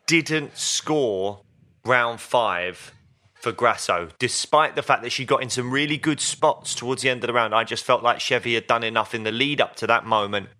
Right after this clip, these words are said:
to take round five, and that was a key moment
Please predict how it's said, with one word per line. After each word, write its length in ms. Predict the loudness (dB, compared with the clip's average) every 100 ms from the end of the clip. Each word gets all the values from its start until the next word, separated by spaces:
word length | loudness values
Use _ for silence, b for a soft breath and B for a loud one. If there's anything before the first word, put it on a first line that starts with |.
| _ _ -4
to 100 | -2
take 400 | 0 0 -2 2
round 300 | 2 2 -2
five, 400 | 0 2 2 0 -4
and 240 | -6 0
that 240 | 0 0 -4 _ _ -12
was 140 | -8 -6
a 60 |
key 300 | -6 -4 -4
moment 520 | 0 -2 0 -4 -8